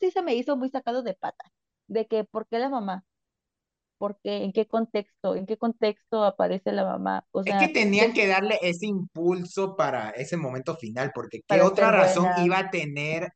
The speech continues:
Speaker 2: para matar a Namor así con ese mensaje de venganza? O sea, es como que, eh, y sí se siente un poco raro, eh, que maten a la mamá en la misma película que mataron a T'Challa,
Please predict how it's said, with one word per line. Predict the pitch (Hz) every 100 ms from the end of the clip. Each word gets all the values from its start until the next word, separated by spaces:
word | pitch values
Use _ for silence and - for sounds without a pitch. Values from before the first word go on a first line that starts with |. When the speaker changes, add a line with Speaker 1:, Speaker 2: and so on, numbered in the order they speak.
| _
Speaker 2:
para | 156 147 139
matar | 131 113 - 135
a | 151
Namor | 135 120 120 135
así | 131 117 131 127
con | 135 131 117 104 95
ese | 120 127
mensaje | 143 117 113 123
de | 139
venganza? | 92 95 113 107 _
O | _
sea, | 101
es | 101
como | - 135 110 -
que, | 82 71 69 _ _ _ _ _ _
eh, | 151 175
y | 196
sí | 190 240
se | 233
siente | 233 220 254 349
un | 277 -
poco | 214 226 226
raro, | 175 151 147 165 220 -
eh, | 143 143
que | 151
maten | 139 143 139 196
a | 180
la | 135
mamá | 127 120 135
en | 160
la | 113 110
misma | 123 151 160
película | 127 160 156
que | 113 98 _ 135
mataron | 131 110 120 120 151 143
a | 101 95 90
T'Challa, | - 101 - 113 113 113 143 196